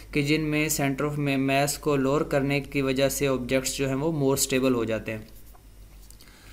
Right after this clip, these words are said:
And return to their, uh, stable position when disturbed। In each, uh, center of mass is vertically below their point of support।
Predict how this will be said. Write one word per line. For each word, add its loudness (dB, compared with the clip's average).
And 0
return 4
to 2
their, 8
uh, 2
stable 0
position 2
when 0
disturbed। 0
In -2
each, 2
uh, 2
center 0
of -2
mass 0
is -2
vertically 0
below 0
their 0
point -2
of 2
support। -4